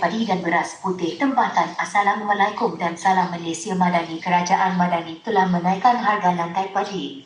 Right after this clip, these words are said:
daripada seribu tiga ratus ringgit kepada seribu lima ratus ringgit bermula enam belas Februari dua ribu dua puluh lima bagi menyokong pengeluaran padi tempatan.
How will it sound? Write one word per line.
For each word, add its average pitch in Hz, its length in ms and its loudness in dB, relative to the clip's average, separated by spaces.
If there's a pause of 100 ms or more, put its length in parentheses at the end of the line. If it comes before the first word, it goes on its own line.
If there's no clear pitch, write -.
daripada 175 480 0
seribu 180 400 -6
tiga 180 400 -4
ratus 185 300 -6
ringgit 185 320 -2
kepada 202 260 0
seribu 233 540 -4
lima 185 320 0
ratus 190 340 -2
ringgit 185 320 -2
bermula 160 400 -6
enam 214 320 -2
belas 185 240 2
Februari 165 560 0
dua 156 220 -4
ribu 170 260 -2
dua 202 320 2
puluh 170 160 0
lima 190 380 2
bagi 175 320 0
menyokong 190 500 -4
pengeluaran 175 640 4
padi 180 400 0
tempatan. 185 680 2